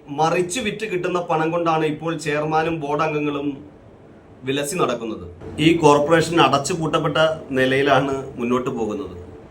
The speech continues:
കോർപ്പറേഷന്റെ ആസ്ഥാന കേന്ദ്രത്തിൽ കാട് കയറി മുടിഞ്ഞു കിടക്കുകയാണ്. രണ്ടോ മൂന്നോ ജീവനക്കാർ പേടിച്ചാണ് അവിടെ കഴിയുന്നത്.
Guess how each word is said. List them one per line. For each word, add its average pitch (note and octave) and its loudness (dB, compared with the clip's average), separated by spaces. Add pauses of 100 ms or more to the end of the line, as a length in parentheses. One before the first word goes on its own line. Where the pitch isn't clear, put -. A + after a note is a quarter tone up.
(2000)
കോർപ്പറേഷന്റെ D3+ 2
ആസ്ഥാന D#3 4
കേന്ദ്രത്തിൽ D3+ -4 (1300)
കാട് C#3+ 6
കയറി D3+ -2 (1120)
മുടിഞ്ഞു D3+ 0
കിടക്കുകയാണ്. C3+ -2 (2750)
രണ്ടോ D#3 4
മൂന്നോ F#3+ 4
ജീവനക്കാർ E3+ 0
പേടിച്ചാണ് F3 2
അവിടെ E3+ 2
കഴിയുന്നത്. B2+ -2